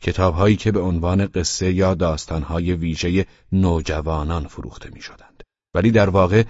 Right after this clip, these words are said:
کتاب‌هایی بودند بسیار منحرف کننده با داستان‌هایی بس خشن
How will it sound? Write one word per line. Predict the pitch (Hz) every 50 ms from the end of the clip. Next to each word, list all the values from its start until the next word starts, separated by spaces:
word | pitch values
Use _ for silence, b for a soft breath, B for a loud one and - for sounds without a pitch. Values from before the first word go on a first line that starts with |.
| B B B B
کتاب‌هایی | - - 90 - 92 87 80 - 85 98 110 107
بودند | 95 101 98 95 92 92 90 87
بسیار | 76 78 - - - 80 82 80 82 87 87 87
منحرف | 80 82 82 78 76 - - 76 76 71 -
کننده | - 80 76 67 62 64 62 73 78
با | 76 73 73
داستان‌هایی | 71 76 78 82 80 - - - 85 80 76 85 90 90 90
بس | 85 85 87 87 85 - B B B B B B
خشن | B B B - 90 - - 98 107 117 127